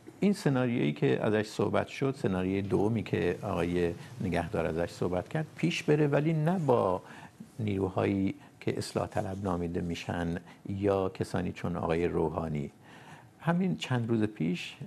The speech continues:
حمیدرضا ترقی از نیروهای، اه، قدیمی اصولگرا گفته بود، اه، یک اصولگرا هم می‌تونه مذاکرات رو پیش ببره. این بعد از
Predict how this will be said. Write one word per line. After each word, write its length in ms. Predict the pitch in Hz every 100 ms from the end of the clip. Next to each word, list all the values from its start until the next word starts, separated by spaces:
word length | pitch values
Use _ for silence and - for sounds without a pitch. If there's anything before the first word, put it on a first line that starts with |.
| -
حمیدرضا 520 | 117 123 110 107 117
ترقی 580 | 139 120 104 98 117 151
از 220 | 131 101
نیروهای، 640 | 95 92 92 101 101 104 98
اه، 80 | 95 - - - - 87 87 -
قدیمی 640 | 85 76 82 82 135 90 90 76 - - -
اصولگرا 540 | 101 - 98 104 131
گفته 320 | 131 123 -
بود، 360 | 135 156 147 135
اه، 140 | 123 120 - - - 131
یک 280 | 120 -
اصولگرا 560 | 120 - 110 110 104 135
هم 80 | 151
می‌تونه 300 | 151 - 117
مذاکرات 580 | 98 82 71 - 85 -
رو 80 |
پیش 300 | - - -
ببره. 220 | - 78 -
این 160 | 160 165
بعد 260 | 151 175 151
از 260 | 143 127